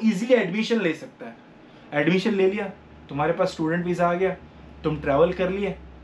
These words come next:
वो country में एक्सवाईज़ेड में, तुमको पढ़ाई करनी नहीं है क्योंकि तुमको interest ही नहीं है, मैं पास हूँ कि नहीं, but on the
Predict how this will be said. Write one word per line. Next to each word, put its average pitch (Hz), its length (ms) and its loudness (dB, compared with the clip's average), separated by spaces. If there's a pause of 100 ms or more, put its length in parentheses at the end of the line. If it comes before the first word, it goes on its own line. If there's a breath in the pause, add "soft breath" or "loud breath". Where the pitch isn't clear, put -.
वो 156 80 -2
country 156 360 0
में 190 180 0
एक्सवाईज़ेड 160 500 0
में, 185 200 -4 (300 loud breath)
तुमको 147 220 0
पढ़ाई 156 300 2
करनी 175 320 0
नहीं 196 100 -2
है 190 60 -2
क्योंकि 180 180 -4
तुमको 175 340 0
interest 175 360 0
ही 190 60 -4
नहीं 190 100 0
है, 190 60 4
मैं 180 100 2
पास 175 320 2
हूँ 175 120 -4
कि 185 100 -4
नहीं, 190 240 -4 (580 loud breath)
but 165 80 4 (120)
on 190 200 4
the 220 100 4